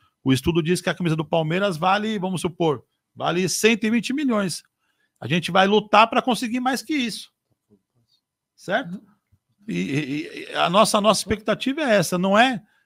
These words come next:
prometer coisas, sair prometendo um monte de coisa e falando um monte de coisa. É fazer um trabalho correto, um trabalho justo, um ca-, um trabalho em que não crie expectativa nas pessoas.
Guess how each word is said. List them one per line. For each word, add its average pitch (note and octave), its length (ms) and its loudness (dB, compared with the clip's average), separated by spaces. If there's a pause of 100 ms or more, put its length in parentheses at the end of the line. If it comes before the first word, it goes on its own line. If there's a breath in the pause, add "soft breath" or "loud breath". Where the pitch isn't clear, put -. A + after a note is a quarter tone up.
(200)
prometer F#3 460 -2
coisas, F3 580 -4 (280)
sair D#3+ 260 -4
prometendo D3+ 560 -6
um C#3+ 60 -8
monte D3 160 -6
de C3+ 80 -8
coisa E3+ 340 -6
e E3+ 40 -4
falando F#3 200 -8
um F3 60 -6
monte F3 160 -6
de - 60 -20
coisa. A#2+ 360 -4 (260 loud breath)
É A#2+ 80 -12
fazer A#2+ 260 -2
um E3+ 80 -2
trabalho D#3+ 460 0
correto, D3+ 640 0
um G#3 60 -4
trabalho D3 460 -2
justo, D3+ 520 0 (280 soft breath)
um D3 100 -4
ca-, E3+ 260 -4
um E3 100 -6
trabalho D#3+ 400 0
em D#3+ 40 -10
que E3+ 120 -6
não G#3+ 220 0
crie F#3+ 320 -2
expectativa G3+ 640 -4
nas G3+ 140 -6
pessoas. D#3+ 540 -6